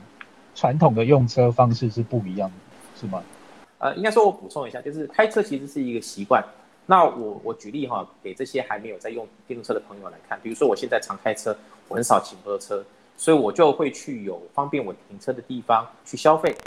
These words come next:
Speaker 2: 哦，所以我也看到某些地方就是以有充电桩为便利，吸引这个电动车的消费者前去，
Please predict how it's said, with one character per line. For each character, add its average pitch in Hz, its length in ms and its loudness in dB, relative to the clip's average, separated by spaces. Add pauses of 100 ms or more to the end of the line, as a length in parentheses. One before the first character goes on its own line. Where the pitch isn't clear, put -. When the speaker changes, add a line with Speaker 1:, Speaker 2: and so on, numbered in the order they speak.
(440)
Speaker 2:
哦， 110 200 -4
所 156 160 -4
以 - 20 -6
我 151 120 2
也 127 60 -2
看 139 180 -8
到 131 280 0
某 101 80 -8
些 139 140 -8
地 143 160 -8
方 123 240 -6
就 127 80 -6
是 123 140 -12
以 101 200 -10
有 92 120 -4
充 123 180 -8
电 127 240 0
桩 117 260 4
为 101 140 -6
便 120 300 -2
利， 110 120 -10 (280)
吸 127 220 -4
引 95 200 -6
这 120 80 -4
个 107 140 -2
电 123 200 -2
动 117 120 -2
车 117 120 -6
的 107 80 -4
消 113 140 0
费 107 160 2
者 90 140 -10
前 92 180 -18
去， 104 320 -6